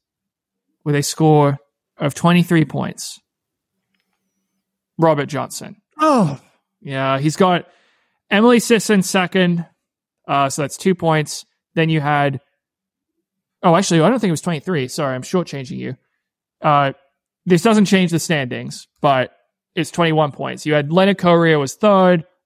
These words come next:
Speaker 1: and then Galen Rupp was your third scoring runner in sixteenth. That's twenty-one points.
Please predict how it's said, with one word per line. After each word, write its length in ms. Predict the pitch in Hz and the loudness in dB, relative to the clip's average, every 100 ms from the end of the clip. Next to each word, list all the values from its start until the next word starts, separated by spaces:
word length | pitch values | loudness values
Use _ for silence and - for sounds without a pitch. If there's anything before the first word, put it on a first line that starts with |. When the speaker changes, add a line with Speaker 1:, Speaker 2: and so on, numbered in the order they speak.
| - | -6
Speaker 1:
and 160 | 160 | -2
then 200 | 160 156 | -2 -2
Galen 320 | 160 196 190 | 0 2 4
Rupp 240 | 175 170 165 | 4 0 0
was 140 | 143 | -4
your 80 | 151 | -4
third 340 | - 156 147 | 0 2 0
scoring 380 | - 160 143 139 | -2 -2 -2 -2
runner 260 | 139 135 135 | -2 -2 -2
in 160 | 131 | -4
sixteenth. 600 | 127 - 135 - 139 123 | -6 -6 -6 -6 -6 -6
That's 200 | - 135 | -8 -8
twenty-one 480 | - 143 131 131 131 | -4 -4 0 0 -2
points. 460 | - 135 127 - | -2 -2 -2 -6